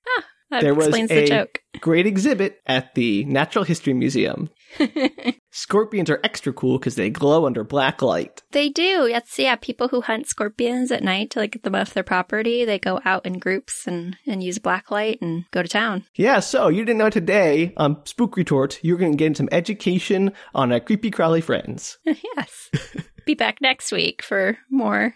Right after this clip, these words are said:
Speaker 2: Spooktacular
Speaker 1: scorpion.
Speaker 2: facts.
Speaker 1: <laughs> Yeah, like, I don't know what we're gonna talk about next week. We've, we've been a lot of different podcasts, folks. <laughs>
Speaker 2: Uh,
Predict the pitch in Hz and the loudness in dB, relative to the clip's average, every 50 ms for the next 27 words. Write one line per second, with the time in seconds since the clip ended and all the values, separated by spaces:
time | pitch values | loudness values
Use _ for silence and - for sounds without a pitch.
0 | _ _ - - - - 160 143 - - 139 202 214 190 165 156 143 147 - 190 | _ _ -12 -6 -2 -2 -2 0 0 0 2 2 4 4 4 6 6 6 4 4
1 | 143 131 110 - - - - - - 202 - - - 285 302 - 320 302 - - | 4 4 2 2 2 0 0 2 0 0 2 2 0 0 0 0 0 0 2 2
2 | 330 - - - 302 - - - 269 - - - _ - - - - 180 180 180 | 0 0 0 -4 -8 -8 -8 -10 -14 -14 -16 -20 _ -16 -14 -12 -10 -8 -8 -6
3 | 180 180 185 190 - - - - - - - - - - - - - - - - | -4 -4 -4 -4 -4 -6 -6 -6 -6 -6 -6 -8 -8 -8 -8 -10 -10 -10 -10 -10
4 | - - - 330 262 254 - - - 254 196 214 202 240 220 226 247 240 269 254 | -10 -6 -2 -2 -2 -2 -4 -4 -2 0 0 0 0 0 0 0 2 2 2 2
5 | 247 233 220 208 196 196 202 170 175 175 - 180 170 - - 170 160 175 175 - | 2 2 2 0 0 0 -2 -4 -4 -2 0 -2 -2 -2 -2 -4 -4 -4 -6 -8
6 | - - - 156 - - - - - - 339 339 - - - - - - - 277 | -10 -6 -4 -4 -4 -4 -6 -10 -20 -18 -16 -14 -12 -10 -10 -8 -8 -6 -6 -6
7 | - - 294 - _ - - 302 _ - 247 240 233 220 214 208 214 220 - | -4 -4 -6 -6 _ -12 -16 -10 _ 2 4 4 4 4 4 4 2 2 2